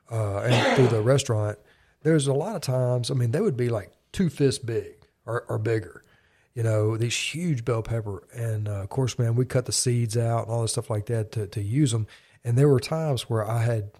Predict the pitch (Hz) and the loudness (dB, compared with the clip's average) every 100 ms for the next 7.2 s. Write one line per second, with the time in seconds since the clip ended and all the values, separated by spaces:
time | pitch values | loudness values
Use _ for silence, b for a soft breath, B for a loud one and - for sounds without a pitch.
0 | - 139 151 123 107 127 123 117 110 - | -2 0 0 -2 0 0 2 0 -2 -4
1 | 156 170 139 120 117 107 107 117 110 135 | -4 -2 -2 -2 -4 -4 -8 -10 -2 0
2 | 127 107 107 107 110 101 113 104 120 120 | 0 0 -2 -2 -4 -6 -6 -6 -4 -4
3 | 104 104 101 _ _ _ _ 117 120 107 | -4 -6 -10 _ _ _ _ -2 -2 0
4 | 135 123 120 117 120 104 104 - 131 120 | 0 2 2 2 0 -2 -4 0 0 2
5 | 107 - 113 117 113 110 107 101 107 117 | -2 -4 -4 -2 -2 -2 -4 -8 -6 -2
6 | 113 113 104 104 120 110 104 - 120 117 | 0 0 -2 -4 -2 -2 -4 -2 -2 0
7 | 113 107 | -2 -6